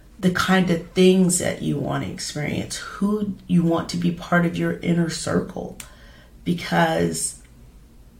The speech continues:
the world is a big, vast place, and there are a lot of things to do and people to meet and different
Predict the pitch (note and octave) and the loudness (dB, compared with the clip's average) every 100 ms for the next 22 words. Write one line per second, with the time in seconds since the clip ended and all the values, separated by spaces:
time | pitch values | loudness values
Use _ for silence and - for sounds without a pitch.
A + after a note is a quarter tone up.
0 | - - F#3+ D#3+ E3 G3+ A#3 - F#3 F3+ | -20 -6 -2 0 2 2 0 -2 -2 -2
1 | F3 - - - D#3+ E3+ F3+ - - - | -2 -8 -14 -8 -2 0 0 -2 -12 -8
2 | D#3 D3 - D3+ D3+ - - - C3+ B2+ | -6 -4 -4 -4 -4 -8 -10 -4 -4 -2
3 | - - E3 D#3 E3 F#3 E3+ - D3+ C#3+ | -6 -6 -2 -2 0 0 0 -4 -4 -2
4 | D3+ D3+ D3+ - - - - - F3+ F#3+ | -2 -4 -6 -12 -20 -20 -20 0 2 4
5 | F#3 - D3+ - E3+ F3 E3+ D#3 - - | 2 -4 -6 -4 2 2 2 -4 -10 -2
6 | F#3 F3 E3+ E3+ D#3 D3+ D#3+ F3 E3+ D#3 | -2 0 -2 -4 -4 -2 0 0 0 -4
7 | D#3 E3 E3+ E3 D#3+ | -2 -2 -2 -2 -4